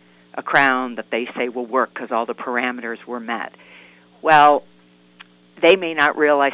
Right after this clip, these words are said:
something about my patient that I know. So I would need to tell them, for example, "This patient clenches and grinds constantly." So having a machine decide,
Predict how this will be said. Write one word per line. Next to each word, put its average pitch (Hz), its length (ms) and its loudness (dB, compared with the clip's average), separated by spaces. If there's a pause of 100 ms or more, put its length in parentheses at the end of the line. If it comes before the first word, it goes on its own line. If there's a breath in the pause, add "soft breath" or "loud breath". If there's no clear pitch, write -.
something 135 300 -10
about 131 280 -2
my 147 260 -6
patient 113 560 -12 (160)
that 127 160 -4
I 143 240 2
know. - 460 -12 (640 soft breath)
So 123 520 -2 (440 soft breath)
I 139 200 6
would 127 160 -4
need 127 240 -12
to 123 80 -20
tell 131 240 -4
them, 117 140 -16
for 120 160 -12
example, 131 720 -8 (640 soft breath)
"This 147 220 -2
patient 127 580 -8 (1000 loud breath)
clenches 131 480 -8
and 120 140 -14
grinds 113 480 -6
constantly." - 720 -16 (760 soft breath)
So 120 200 0
having 156 420 0
a 135 40 -10
machine 151 760 -10
decide, 135 760 -4